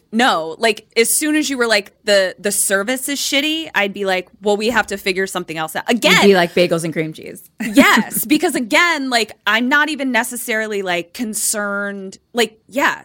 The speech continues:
Speaker 1: no, none of this would fly. So cut to Noah screaming for help. And then we hear someone on the other side of the wall say, "He's not here."
Speaker 2: Oh, no. Oh, I've
Speaker 1: And
Speaker 2: got a
Speaker 1: she's
Speaker 2: fucking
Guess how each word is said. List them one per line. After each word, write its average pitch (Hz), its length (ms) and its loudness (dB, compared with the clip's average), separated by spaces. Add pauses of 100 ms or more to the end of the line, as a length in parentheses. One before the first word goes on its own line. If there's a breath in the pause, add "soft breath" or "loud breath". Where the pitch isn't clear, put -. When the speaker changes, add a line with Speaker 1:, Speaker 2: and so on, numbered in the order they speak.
Speaker 1:
no, 214 400 -4
none 226 220 -2
of 262 100 -4
this 220 180 -8
would 185 120 -10
fly. - 260 -16 (320 soft breath)
So 220 720 0 (1500)
cut 320 200 0
to 381 60 -2
Noah 254 220 0
screaming 214 520 -4
for 214 160 -8
help. 156 420 -6 (720)
And 220 140 -2
then 269 140 0
we 359 100 -4
hear 262 160 -6
someone 208 320 -6
on 190 140 -8
the 185 100 -8
other 185 160 -6
side 185 240 -4
of 180 60 -10
the 175 80 -10
wall 220 380 -6
say, 175 440 -8
"He's - 380 -12
not 226 240 0
here." 185 680 -4 (380)
Speaker 2:
Oh, 247 600 2
no. 247 1300 2 (1000)
Oh, 180 60 -18
I've 160 300 -10
Speaker 1:
And 233 80 -6
Speaker 2:
got 156 100 -4
a 160 80 -2
Speaker 1:
she's 202 220 -6
Speaker 2:
fucking 180 480 -6